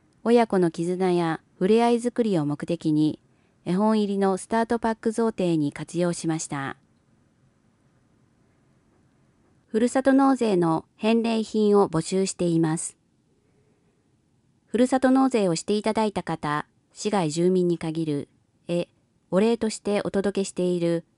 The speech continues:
地元特産品を通じて、豊後大野市の魅力を広くピーアールするとともに、地域産業の活性化を目指しています。返礼品の充実を図るため、市内事業者の皆様からの返礼品を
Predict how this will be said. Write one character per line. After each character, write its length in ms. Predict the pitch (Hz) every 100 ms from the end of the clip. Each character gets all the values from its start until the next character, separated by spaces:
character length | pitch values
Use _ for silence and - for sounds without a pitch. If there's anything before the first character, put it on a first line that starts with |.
| _
地 120 | 175
元 240 | 220 233
特 180 | 226 214
産 240 | 220 214 208
品 240 | 202 196
を 80 | 185
通 220 | - 180
じ 140 | 175
て、 300 | - 160 156 - _ _ _ _ _
豊 200 | 220 233
後 120 | 233
大 40 | 240
野 100 | 233
市 120 | -
の 120 | 190
魅 120 | 185
力 300 | 202 - 190
を 160 | 185 185 _
広 260 | - 254 226
く 120 | 160
ピ 220 | 208 233
ー 100 | 262
ア 40 |
ー 20 | 233
ル 60 |
す 140 | 180 180
る 80 | 190
と 120 | 202
と 120 | 196
も 120 | 175
に、 240 | 156 147 - _ _ _ _ -
地 160 | 214
域 140 | 220 226
産 220 | 233 220
業 140 | 202
の 120 | 170 160
活 200 | 160 -
性 200 | 214 214
化 200 | 214 208
を 60 |
目 80 | 165
指 180 | 180 185
し 40 |
て 100 | -
い 100 | 160
ま 220 | 147 143
す。 140 | 156 - _ _ _ _ _ _ _ _ _ _ _ _
返 220 | 247 247
礼 180 | 247 254
品 200 | 240 233
の 140 | 226
充 160 | 214 226
実 280 | 226 226
を 60 | 226
図 240 | 214 226
る 80 | 220
た 160 | 196 165
め、 280 | 160 160 - _ _
市 160 | - 226
内 220 | 208 170
事 120 | 165
業 180 | 220 240
者 140 | 226
の 100 | 196
皆 200 | 175 202
様 240 | 214 202 190
か 120 | 185
ら 140 | 170
の 260 | 160 151 147 _
返 240 | - 220 220
礼 180 | 220 220
品 340 | 202 196 196
を 200 | 190